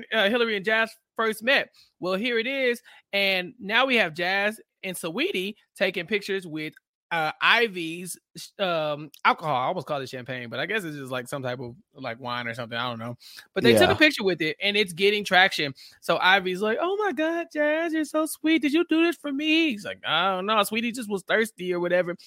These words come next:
Speaker 1: And next thing you know, she's kissing all over him. And that's it. Hillary can't take it anymore. Those little jealous, uh, eyes start darting over there, and that was a wrap. She shuts it down. She says that her and Jazz are dating. And this is to the shock of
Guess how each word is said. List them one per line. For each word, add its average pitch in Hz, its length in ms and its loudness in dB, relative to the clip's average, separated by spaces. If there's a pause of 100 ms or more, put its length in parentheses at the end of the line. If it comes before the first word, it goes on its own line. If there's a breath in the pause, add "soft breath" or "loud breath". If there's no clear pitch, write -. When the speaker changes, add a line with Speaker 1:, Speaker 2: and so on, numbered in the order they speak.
(200 soft breath)
Speaker 1:
And 156 180 -2
next 277 220 6
thing 294 140 -2
you 285 60 0
know, 220 260 0 (220 soft breath)
she's 262 300 -2
kissing 302 280 2
all 277 240 8
over 240 280 6
him. 143 80 -8 (320)
And 175 100 0
that's 240 160 6
it. 175 180 2 (220)
Hillary 240 220 2
can't 214 200 -2
take 185 180 -4
it 156 80 -6
anymore. 135 380 -8 (320)
Those 202 220 0
little 208 180 2
jealous, 202 420 0
uh, 185 320 6
eyes 196 440 4
start 147 260 0
darting 185 300 -2
over 190 240 -6
there, 190 240 -2
and 143 100 -4
that 190 120 2
was 170 100 -4
a 151 80 -4
wrap. 156 320 0
She 196 180 -8
shuts 156 300 -4
it 123 80 -12
down. 135 260 -4
She 127 100 -14
says 123 300 -6
that 117 240 -4 (640 soft breath)
her 208 240 2
and 254 120 2
Jazz 233 300 4
are 226 60 0
dating. 156 460 -2 (720)
And 196 100 -4
this 254 160 -2
is 339 140 -2
to 320 120 -4
the 269 100 -2
shock 202 340 2
of 160 180 -4